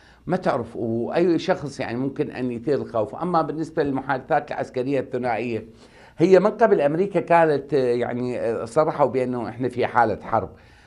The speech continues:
هسه يعني ما أعرف، يعني إذا، إذا دعوهم إلى جلسة ثنائية باستمرار الحوار، كيف راح يكون شكل الحوار؟ يعني كيف راح يكون؟ يعني هذول مثلًا جماعتنا راح يقولون لهم: "يابا أنتوا دا تقصفونا"، هم شنو راح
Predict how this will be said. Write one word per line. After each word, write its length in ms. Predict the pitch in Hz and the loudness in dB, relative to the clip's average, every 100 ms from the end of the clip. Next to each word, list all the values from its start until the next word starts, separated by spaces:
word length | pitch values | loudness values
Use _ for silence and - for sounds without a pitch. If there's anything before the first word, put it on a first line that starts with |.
| - - | -20 -14
هسه 500 | 147 165 170 262 240 - - - _ - | -2 -2 0 0 0 -2 -20 -20 _ -10
يعني 280 | 135 143 143 123 120 131 107 82 67 - _ | -6 -4 -4 -6 -8 -10 -10 -14 -20 -20 _
ما 80 | 180 | -2
أعرف، 320 | 165 143 107 | 0 0 0
يعني 520 | 120 104 113 117 117 123 | -2 -2 -2 -4 -4 -4
إذا، 180 | 123 | -2
إذا 240 | 120 117 123 | -2 0 0
دعوهم 460 | 123 117 147 131 | 0 2 2 2
إلى 260 | 117 123 120 | -2 0 0
جلسة 420 | 117 143 139 123 | 0 -2 0 -2
ثنائية 540 | 120 123 117 120 135 117 | -2 -2 -2 -2 -2 -2
باستمرار 680 | - - 131 117 131 135 | -6 -8 -6 0 2 2
الحوار، 600 | 113 110 113 131 123 107 - - - _ - - | 0 -2 2 4 4 2 -8 -20 -20 _ -20 2
كيف 280 | 180 175 139 | 4 4 2
راح 200 | 135 135 | 0 0
يكون 260 | 123 156 | -2 -2
شكل 280 | 139 135 135 | -2 -4 -4
الحوار؟ 580 | 110 - 113 113 104 - - _ _ _ _ - | -4 -2 4 4 4 -2 -18 _ _ _ _ -14
يعني 220 | 85 104 | -10 -8
كيف 300 | - 160 113 | 0 0 0
راح 160 | 101 | -4
يكون؟ 440 | 101 - 143 92 80 - _ _ | -4 -4 -4 -4 -8 -20 _ _
يعني 280 | - 98 95 | -10 -8 -6
هذول 300 | 101 131 135 | -2 0 0
مثلًا 320 | 123 120 120 | -2 -4 -6
جماعتنا 680 | 117 117 113 113 120 131 120 | -2 -2 -2 -4 -6 -8 -6
راح 180 | 110 120 | -6 -8
يقولون 340 | 104 113 113 | -8 -6 -6
لهم: 160 | 110 113 | -6 -4
"يابا 280 | 113 107 107 | -4 -4 -6
أنتوا 200 | 101 110 | -8 -6
دا 100 | 110 | -6
تقصفونا"، 640 | - 110 - 123 120 110 | -6 -12 -8 -6 -6 -6
هم 180 | 123 123 | -6 -8
شنو 240 | 117 147 | -8 -4
راح 160 | 135 - | -2 -4